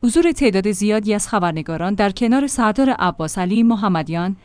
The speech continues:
فرمانده انتظامی تهران بزرگ، جمعی از کارآگاهان پلیس، محمد شهریاری، سرپرست دادسرای جنایی تهران، اهالی محل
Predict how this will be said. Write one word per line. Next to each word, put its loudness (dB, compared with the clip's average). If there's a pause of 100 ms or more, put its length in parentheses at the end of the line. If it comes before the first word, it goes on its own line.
(100)
فرمانده 2
انتظامی 2
تهران -2
بزرگ، -4 (180)
جمعی 0
از -4
کارآگاهان -2
پلیس، -4 (180)
محمد 2
شهریاری، -2
سرپرست -2
دادسرای 2
جنایی 2
تهران، -4 (200)
اهالی 4
محل -2